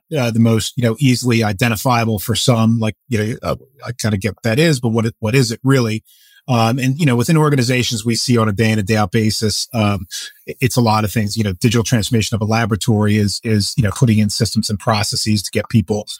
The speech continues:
um, not just to the cloud, but to, to get them working, you know, out of paper and working differently. Um, and certainly it's applicable in, in other departments, as we see with, with, with H R and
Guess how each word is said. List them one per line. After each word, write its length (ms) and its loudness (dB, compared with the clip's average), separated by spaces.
um, 220 0
not 180 0
just 200 -4
to 60 -10
the 60 -6
cloud, 420 0
but 120 -2
to, 100 -4
to 80 2
get 220 2
them 260 2
working, 480 2
you 60 0
know, 80 -2
out 160 -2
of 80 -6
paper 260 -2
and 120 4
working 300 2
differently. 640 0
Um, 280 2
and 80 -2
certainly 380 0
it's 140 -4
applicable 480 -2
in, 160 0
in 80 0
other 220 0
departments, 500 -2
as 140 0
we 80 0
see 340 0
with, 320 -6
with, 260 -4
with 200 -2
H 200 2
R 300 2
and 160 -2